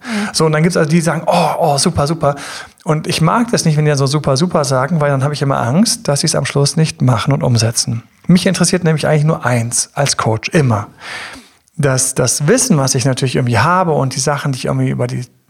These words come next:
Speaker 2: Jahre gelernt und probiert habe und meinem Team und Leute gecoacht habe, dass es natürlich angewendet wird. Ich würde mich natürlich super, super freuen. Du nimmst deswegen die kleine Challenge auf.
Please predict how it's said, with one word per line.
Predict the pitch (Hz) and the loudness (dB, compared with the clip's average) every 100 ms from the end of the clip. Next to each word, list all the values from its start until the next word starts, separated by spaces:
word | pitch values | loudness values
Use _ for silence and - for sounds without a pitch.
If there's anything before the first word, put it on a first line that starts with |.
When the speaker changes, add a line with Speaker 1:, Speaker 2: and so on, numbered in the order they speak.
| _ | _
Speaker 2:
Jahre | 127 127 156 143 | -4 -2 0 -2
gelernt | 127 120 123 143 147 160 131 | -4 -2 0 2 2 0 -4
und | 120 | -6
probiert | - 123 135 156 160 | -6 -6 0 0 2
habe | 147 139 143 | 2 0 0
und | 135 - _ | -4 -12 _
meinem | 131 135 - | -6 -6 -6
Team | - 156 151 147 | -2 0 0 -2
und | 147 | -4
Leute | 127 127 | -6 -4
gecoacht | 135 - 170 - | -6 -2 -2 0
habe, | 135 143 147 - - - - - | 0 -2 -2 -10 -16 -16 -18 -14
dass | - 131 | -6 -4
es | 147 | -4
natürlich | 135 151 - - | -2 -4 -4 -4
angewendet | 151 156 131 113 120 - | -2 0 0 -2 -4 -8
wird. | 123 120 - - | -8 -8 -10 -14
Ich | - | -8
würde | 151 | -2
mich | 135 | 0
natürlich | - 147 - | 0 0 -2
super, | - - 160 160 143 | -6 -4 -2 0 0
super | 143 151 | 0 -4
freuen. | 135 - 135 139 175 175 - | -4 -2 0 2 2 0 -4
Du | 135 | -2
nimmst | 127 131 139 | 0 0 0
deswegen | 135 - 139 147 | 0 0 0 2
die | 131 | 0
kleine | - 120 120 | -2 -2 -2
Challenge | - 131 123 123 - | -2 0 0 0 0
auf. | 123 143 175 - | 2 2 0 -4